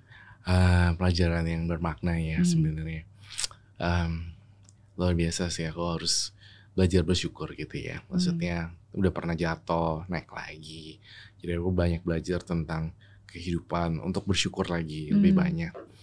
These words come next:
Speaker 1: Dan, em, ya setelah banyak melihat, eh, near death experience itu, aku jadi lebih banyak pengen ngelakuin perbuatan baik sih. Sebenarnya itu lagi sih.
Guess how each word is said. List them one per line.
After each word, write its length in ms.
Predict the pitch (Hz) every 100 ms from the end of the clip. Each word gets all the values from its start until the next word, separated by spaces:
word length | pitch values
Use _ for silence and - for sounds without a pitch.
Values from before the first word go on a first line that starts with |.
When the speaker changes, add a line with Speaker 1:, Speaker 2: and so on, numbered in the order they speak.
| - - - -
Speaker 1:
Dan, 560 | 95 98 110 110 113 113 117
em, 360 | - 101 95 92 92 92 - - - _ -
ya 340 | 98 98 87
setelah 380 | 87 - 85 85
banyak 340 | 82 82 85 -
melihat, 380 | 87 80 85 - - 85 - - - -
eh, 220 | 82 82
near 220 | 82 87 82
death 280 | 87 80
experience 640 | 76 - - 87 82 90 -
itu, 200 | 82 101
aku 320 | 113 87 110
jadi 340 | 92 87 85 82
lebih 220 | 80 85
banyak 360 | 78 80 87 - - - - -
pengen 440 | - 85 82 80 80
ngelakuin 560 | 76 - 82 82 85 -
perbuatan 540 | - 85 80 78 78
baik 300 | 76 80 80
sih. 320 | - - 87 98
Sebenarnya 560 | - 80 82 78 82 85
itu 140 | 92
lagi 340 | 82 76 87 85
sih. 240 | -